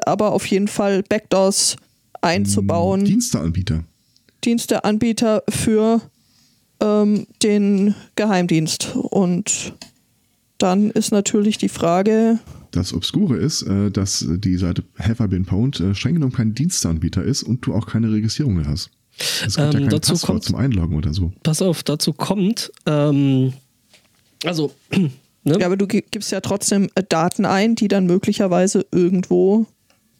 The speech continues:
Speaker 3: Der schreibt selber, also, äh, es gibt tatsächlich in der Privacy-Abteilung von, äh, Have I Been Pwned,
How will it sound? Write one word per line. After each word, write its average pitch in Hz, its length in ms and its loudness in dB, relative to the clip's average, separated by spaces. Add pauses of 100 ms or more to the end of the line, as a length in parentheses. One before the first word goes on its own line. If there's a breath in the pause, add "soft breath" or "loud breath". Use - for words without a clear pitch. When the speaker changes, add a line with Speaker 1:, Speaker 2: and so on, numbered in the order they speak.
(240)
Speaker 3:
Der 160 160 2
schreibt - 320 -4
selber, 196 400 2
also, 160 260 4
äh, 151 120 4
es 151 180 2
gibt 196 180 -2
tatsächlich 180 360 2
in 151 120 4
der 135 120 2
Privacy-Abteilung 131 920 2
von, 123 360 0
äh, 127 180 0
Have 127 260 0
I - 40 0
Been 120 200 -2
Pwned, 139 320 0